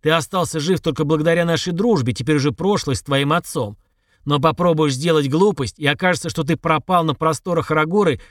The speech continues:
исключительно сам, и никто тебя не сопровождал, никаких конвоев. Тебе понятно?» А вот это уже удар.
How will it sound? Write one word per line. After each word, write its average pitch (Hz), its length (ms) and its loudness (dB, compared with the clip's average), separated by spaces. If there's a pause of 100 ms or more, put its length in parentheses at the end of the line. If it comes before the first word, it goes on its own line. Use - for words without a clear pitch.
(120)
исключительно 226 720 0
сам, 127 400 -4
и 135 100 -6
никто 156 280 0
тебя 190 240 0
не 196 80 0
сопровождал, 139 760 0
никаких 143 340 -2
конвоев. 131 560 0
Тебе 131 160 2
понятно?» 202 560 -2 (1400)
А 170 160 0
вот 294 200 0
это 208 180 -2
уже 190 180 0
удар. 131 400 0